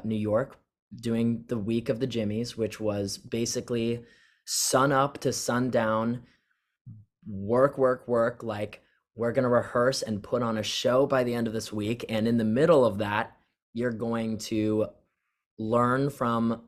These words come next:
a lot of really, really big experts on this stuff.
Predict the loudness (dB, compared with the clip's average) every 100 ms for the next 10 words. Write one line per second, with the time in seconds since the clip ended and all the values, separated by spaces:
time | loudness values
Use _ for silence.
0 | -6 -2 0 -2 -2 0 2 0 -2 -6
1 | 0 4 6 6 2 0 0 -2 -2 -2
2 | -2 -4 -6 -10 -4 -4 -4 -6 -6 -6
3 | -6 -8 -6 -6 -8